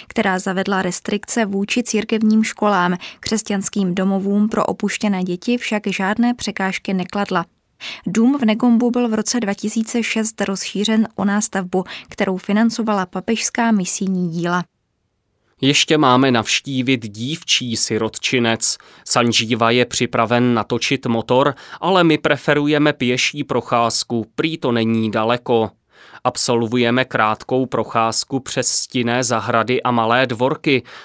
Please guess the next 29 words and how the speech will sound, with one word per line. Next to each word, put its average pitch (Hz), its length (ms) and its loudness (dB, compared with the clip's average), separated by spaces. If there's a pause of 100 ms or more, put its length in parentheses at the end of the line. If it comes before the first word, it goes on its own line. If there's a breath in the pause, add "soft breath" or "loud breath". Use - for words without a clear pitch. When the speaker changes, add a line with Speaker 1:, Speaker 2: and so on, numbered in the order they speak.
Speaker 2:
Procházíme 165 800 0
řeholním 131 680 0
konventem, 117 880 0 (260 loud breath)
který 180 360 0
má 180 240 2
v 175 60 -6
skutku - 520 -2
praktickou 135 760 -2
polohu. 131 640 0 (420 soft breath)
Leží 170 460 2
uprostřed 131 760 -2
obou 123 320 2
domovů, 113 580 0
o 110 120 -2
které 117 380 -2
se - 160 0
sestry - 480 -4
starají. 113 800 -2 (580 loud breath)
Ještě 127 360 0
že 123 120 0
se 120 180 2
to 120 120 -2
tu 131 140 -4
s - 120 -4
časovou 123 540 0
přesností 131 960 -2
nebere 117 440 2
moc 127 240 0
vážně, 123 600 2